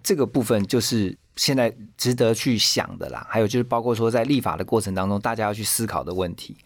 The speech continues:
诶，我刚刚突然想到是，你有问到说一些他自己本身是受害人，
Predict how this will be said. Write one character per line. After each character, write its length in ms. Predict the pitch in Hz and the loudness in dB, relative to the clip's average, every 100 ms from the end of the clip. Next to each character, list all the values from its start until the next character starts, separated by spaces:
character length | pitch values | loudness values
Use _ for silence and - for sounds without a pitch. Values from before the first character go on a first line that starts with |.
| - - - | -20 -20 -2
诶， 120 | 170 | 0
我 140 | 143 120 | 2 2
刚 100 | 208 | 2
刚 80 | |
突 120 | 208 190 | 2 2
然 100 | 160 | 2
想 180 | 87 | 0
到 160 | 101 120 | 2 0
是， 220 | - 107 | 2 2
你 160 | 107 196 | 4 4
有 140 | 143 | 4
问 260 | 147 147 123 | 2 0 2
到 340 | 131 110 101 | 2 2 2
说 640 | 98 - 107 101 98 101 101 | -2 -2 2 4 4 2 0
一 80 | - | -4
些 420 | - 117 107 107 - - | -2 2 4 2 -4 -20
他 140 | - 139 | -8 -4
自 160 | - | -2
己 160 | 165 101 | -2 -2
本 180 | - 85 | -2 -2
身 180 | - 107 | 0 0
是 180 | - 110 | 0 0
受 220 | - 107 | 0 0
害 200 | - 87 | 0 -4
人， 260 | 76 65 | -4 -10